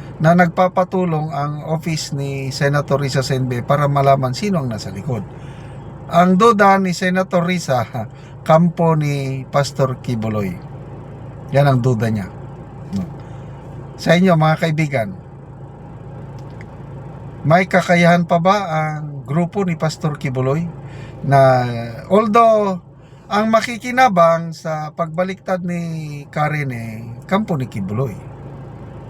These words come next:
Itong pagbaliktad ni Karen eh, na nakikita ko is, ano na ngayon eh, mas totoo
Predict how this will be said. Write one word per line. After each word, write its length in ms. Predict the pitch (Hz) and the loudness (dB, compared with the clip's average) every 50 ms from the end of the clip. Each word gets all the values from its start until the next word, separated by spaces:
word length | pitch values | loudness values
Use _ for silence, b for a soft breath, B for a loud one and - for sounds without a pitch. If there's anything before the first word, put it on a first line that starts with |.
| - - - - - - - - - - - - - - - - - - - - - - - - - - - - - - - - - - - - - - | -14 -14 -14 -14 -16 -14 -14 -14 -14 -14 -14 -14 -14 -14 -14 -14 -14 -16 -16 -16 -16 -16 -16 -16 -16 -16 -16 -16 -16 -16 -16 -16 -16 -16 -16 -16 -6 0
Itong 320 | 170 175 180 - 220 208 202 | 2 4 6 6 4 6 4
pagbaliktad 640 | 226 208 190 190 214 220 220 220 - - 226 208 | 4 2 4 4 4 2 2 -2 -4 -4 -4 -4
ni 160 | 202 359 - - | -4 -6 0 2
Karen 400 | 214 202 202 202 202 190 180 165 | 2 4 4 4 2 2 2 2
eh, 80 | 156 | 0
na 160 | 156 165 180 | 0 0 2
nakikita 800 | 185 190 190 190 185 196 190 180 208 202 196 190 - 185 180 - | 2 2 2 0 0 -4 -6 -4 -4 -4 -4 0 2 2 2 2
ko 240 | - 180 180 180 185 | 2 0 0 0 0
is, 240 | 175 170 165 160 - - - - - - - - - - - - - - | -2 -2 -2 -2 -4 -6 -8 -8 -10 -10 -10 -10 -12 -12 -12 -12 -2 2
ano 240 | 160 160 170 175 180 | 6 6 8 8 8
na 80 | 185 | 6
ngayon 320 | 190 208 226 240 233 208 165 | 6 6 4 4 4 4 2
eh, 120 | 131 117 101 - - - - - - B B B B B B B B - | 2 0 -2 -8 -12 -14 -14 -14 -14 B B B B B B B B 0
mas 480 | 180 185 202 - - - - - - - | 4 4 4 4 4 2 0 -2 -4 2
totoo 420 | - 208 208 202 233 240 240 | 2 2 4 4 4 4 4